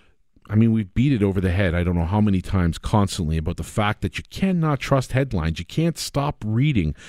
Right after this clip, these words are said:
You have to get the story behind the story. You have to become knowledgeable in this day and this age. And if you did, you'd know first off, one of the best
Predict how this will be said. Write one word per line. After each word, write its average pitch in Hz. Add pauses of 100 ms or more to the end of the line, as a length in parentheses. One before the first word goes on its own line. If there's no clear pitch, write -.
(120)
You 117
have 160
to 147
get 127
the 107
story 110
behind 117
the 110
story. 92 (320)
You 98
have 143
to -
become 120
knowledgeable 101
in 90
this 92
day 101 (280)
and 92
this 95
age. 98
And 90
if 92
you 120
did, 151
you'd 101
know 113
first -
off, 101
one 98
of 92
the 87
best -